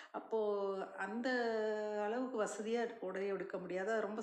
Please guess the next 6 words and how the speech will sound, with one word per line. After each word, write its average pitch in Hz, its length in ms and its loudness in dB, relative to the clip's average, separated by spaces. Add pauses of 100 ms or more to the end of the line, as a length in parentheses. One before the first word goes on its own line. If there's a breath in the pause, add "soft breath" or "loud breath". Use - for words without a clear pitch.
சாதாரணமா 190 380 0
உடை 185 180 -2
எடுத்து 180 220 -6
போடக்கூடிய 165 480 -2
குழந்தைகளும் 170 440 -2
வரும். - 360 -4